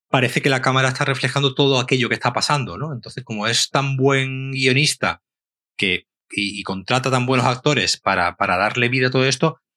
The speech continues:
al final son, son una, unas películas, o si no ocurría, ¿no? Pero es con la de, con la de Björk, ¿no? Con la de Dancer in the Dark, que era una película rodada con, con la,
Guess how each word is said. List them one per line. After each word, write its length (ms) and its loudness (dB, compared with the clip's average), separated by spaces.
al 120 0
final 420 0
son, 380 -4
son 520 -2
una, 460 0
unas 200 -2
películas, 400 0
o 100 -10
si 140 -14
no 160 -4
ocurría, 420 -4
¿no? 200 2
Pero 100 0
es 120 -2
con 100 -2
la 120 2
de, 260 -2
con 100 -2
la 100 2
de 80 0
Björk, 440 2
¿no? 160 -12
Con 100 -12
la 80 -2
de 100 -6
Dancer 340 -6
in 100 -6
the 100 -2
Dark, 260 2
que 100 -2
era 80 2
una 180 0
película 320 2
rodada 340 4
con, 220 2
con 140 -4
la, 260 0